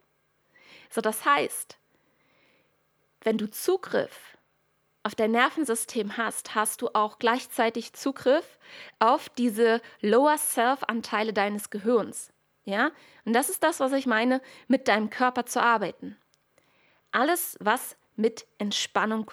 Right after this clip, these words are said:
zu tun hat. Es geht immer darum, diese Spannung, ja, damit dein Nervensystem nicht die ganze Zeit losfeuert,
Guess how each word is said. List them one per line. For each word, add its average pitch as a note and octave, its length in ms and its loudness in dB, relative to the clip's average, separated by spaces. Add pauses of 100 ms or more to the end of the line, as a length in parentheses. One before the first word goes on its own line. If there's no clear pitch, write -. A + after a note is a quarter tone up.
(100)
zu - 160 -18
tun A3 320 -6
hat. F#3+ 160 -6
Es - 140 -12
geht A#3 260 -6
immer C4 300 4
darum, A3 500 0 (440)
diese G#3+ 180 0
Spannung, A3 720 2 (440)
ja, G3+ 220 4
damit A3+ 320 2 (240)
dein A#3 160 6
Nervensystem B3+ 600 4
nicht C4 140 2
die B3+ 60 0
ganze A#3+ 220 2
Zeit A3 140 0
losfeuert, A3 1000 0